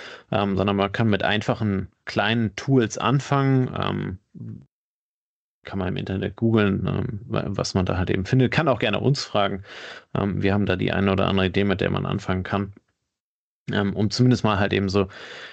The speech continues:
erste Erfahrungswerte damit zu sammeln und dann halt eben zu sehen, dass, ähm, K I heute in der Disposition im Spediteurswesen mit Sicherheit noch keine riesengroße Rolle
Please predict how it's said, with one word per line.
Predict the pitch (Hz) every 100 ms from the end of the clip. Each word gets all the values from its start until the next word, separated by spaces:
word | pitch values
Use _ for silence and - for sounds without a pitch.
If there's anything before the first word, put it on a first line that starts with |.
| -
erste | - 113 113 - 110 107 -
Erfahrungswerte | 107 110 147 165 - 139 127
damit | 113 107 101
zu | -
sammeln | 95 95 98 92
und | 80 92
dann | 95
halt | 98 95
eben | 92 90
zu | - 95
sehen, | 95 98 95
dass, | 98 - - -
ähm, | - - 85 _
K | - 107
I | 127 110
heute | 123 120 104 101 104 -
in | 101
der | 98
Disposition | 95 - 98 92 - 110 107 101
im | - - 104
Spediteurswesen | - 95 95 - 98 95 98 92 98 95
mit | 95 95
Sicherheit | 107 123 - 98 95
noch | 95 87
keine | - 104 95 95
riesengroße | 110 117 95 98 98
Rolle | 95 98 92